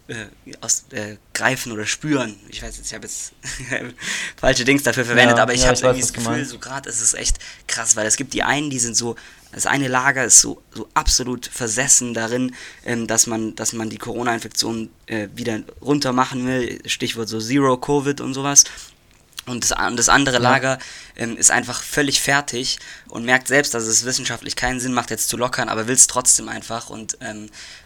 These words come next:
Speaker 1: und da ist es grad so, da stehe ich so ein bisschen zwischen den Fronten, merke ich grad. Und es ist, äh, also grad ga-, ganz schwierig, finde ich so.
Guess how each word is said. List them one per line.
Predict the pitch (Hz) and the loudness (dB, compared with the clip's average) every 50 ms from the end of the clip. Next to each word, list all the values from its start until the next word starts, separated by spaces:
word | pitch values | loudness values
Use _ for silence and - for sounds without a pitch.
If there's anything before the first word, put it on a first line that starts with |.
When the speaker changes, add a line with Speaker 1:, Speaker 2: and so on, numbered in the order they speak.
| - - | -18 -14
Speaker 1:
und | 117 113 101 | -12 -2 2
da | 110 120 123 | 4 4 4
ist | 127 131 | 4 6
es | 127 117 - | 4 4 4
grad | - 110 113 - - | 4 0 0 2 0
so, | - 113 - - | 0 0 -2 -4
da | - 117 | -2 0
stehe | 117 - 127 131 | 0 0 0 0
ich | - - | 0 0
so | - 117 | 0 0
ein | |
bisschen | 131 131 - 123 117 113 107 - | 4 2 2 2 2 -6 -2 2
zwischen | - - - - 117 | 2 2 2 2 -4
den | 110 110 - | -8 -8 -8
Fronten, | - - - 135 139 139 107 107 | -8 -6 -6 -6 -8 -10 -14 -14
merke | 107 107 107 - | -12 -10 -10 -2
ich | - - | 0 0
grad. | - - 113 113 113 - | 0 0 -4 -10 -12 -14
Und | 110 113 107 - - | -14 -12 -12 -12 -6
es | - - - | -2 -2 -2
ist, | 117 110 - - - - | 0 2 2 2 0 -2
äh, | - 110 107 107 107 - - - - - - - - - - | -4 -6 -6 -6 -8 -10 -14 -20 -20 -20 -20 -20 -20 -20 -12
also | - 107 107 104 107 104 | -10 -10 -8 -8 -8 -10
grad | 98 - 113 113 - | -6 -6 -6 -6 -2
ga-, | - 120 - - | -4 -4 -4 -4
ganz | - 123 120 117 | -6 -6 -4 -4
schwierig, | - - 127 120 113 107 - | -6 -6 -6 -8 -8 -8 -8
finde | - - 101 98 104 | -10 -12 -16 -18 -14
ich | - - - | -10 -10 -10
so. | - 107 101 | -10 -10 -16